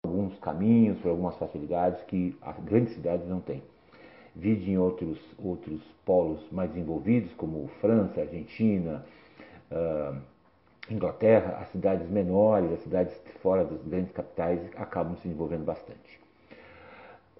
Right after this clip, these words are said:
Com quem eu vou falar? A turma de São Carlos, a, com o Léo, né? E ele tá, tá entrando por aí, tô esperando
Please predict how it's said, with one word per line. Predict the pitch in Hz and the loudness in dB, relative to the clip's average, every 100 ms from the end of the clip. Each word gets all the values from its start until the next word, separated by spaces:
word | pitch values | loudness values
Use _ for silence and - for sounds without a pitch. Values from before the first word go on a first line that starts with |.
| - | -6
Com | - 113 | 0 2
quem | - | 4
eu | 95 | 4
vou | 95 | 4
falar? | 104 104 101 120 | 4 4 6 6
A | |
turma | 120 120 113 | 2 0 0
de | 110 | 0
São | - 120 | -2 -2
Carlos, | - 113 127 139 143 - - | 2 4 4 2 -2 -12 -10
a, | 92 | -10
com | - - 85 - 101 | -8 -12 -8 0 2
o | |
Léo, | 90 92 107 - - - | 6 8 8 4 0 -6
né? | 101 90 110 - - - | -2 0 0 -6 -16 -8
E | 87 87 90 | -4 -2 0
ele | 85 | -2
tá, | - 87 | -2 -2
tá | - 90 - - 101 | 0 -4 -4 -6 -4
entrando | 87 78 85 85 | -4 -2 -4 -2
por | 110 | 2
aí, | 95 98 | 4 4
tô | 113 | 2
esperando | 95 - 87 85 | -2 -2 -2 -2